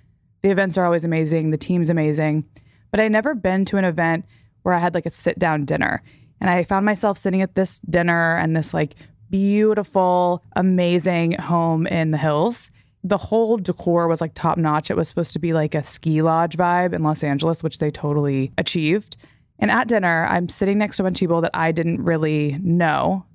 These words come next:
Like, I would say a lot of my friends were kinda scattered about the dinner, and we all had, like, our place settings or whatever. So I'm sitting next to a couple people, and they are all international. They're all, like,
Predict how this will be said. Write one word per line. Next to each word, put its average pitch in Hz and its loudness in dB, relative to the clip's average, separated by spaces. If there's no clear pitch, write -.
Like, 156 0
I 160 0
would 160 -2
say 165 0
a 160 2
lot 160 2
of 160 -6
my 156 -2
friends 151 -4
were 156 -2
kinda 160 -4
scattered 147 -2
about 147 -2
the 170 -6
dinner, 208 0
and 160 0
we 170 2
all 151 0
had, 156 -2
like, 151 -6
our - -2
place - -4
settings - -4
or - -2
whatever. - -2
So 180 0
I'm 190 -2
sitting 262 2
next 226 -2
to 175 2
a 170 0
couple 175 -2
people, 170 -2
and 185 0
they 190 2
are 220 2
all 185 2
international. 165 -2
They're 185 0
all, 180 2
like, 202 0